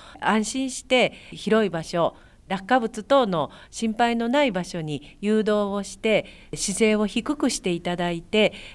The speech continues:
しばらくそこで待機をしていただくというのが大原則です。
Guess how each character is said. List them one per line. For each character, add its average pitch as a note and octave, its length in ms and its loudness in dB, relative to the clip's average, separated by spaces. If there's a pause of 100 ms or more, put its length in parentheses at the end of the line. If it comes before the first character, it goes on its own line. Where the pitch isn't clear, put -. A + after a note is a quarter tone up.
(100)
し F#3+ 180 -8
ば F#3 100 -2
ら C4 140 2
く A3 100 -6
そ F3+ 140 -4
こ E3 140 -6
で D3 120 -8
待 C#4 220 0
機 G3 160 -4
を D#3 80 -6
し - 140 -14
て E3 80 -10
い D3+ 80 -12
た D3+ 120 -10
だ D3+ 120 -10
く D3+ 160 -14
と D3+ 100 -12
い D3 60 -8
う D#3 40 -8
の B3+ 120 -2
が A3 160 -2 (280)
大 G3 200 0
原 A3 160 0
則 F3 240 -10
で D#3 80 -6
す。 D3+ 260 -6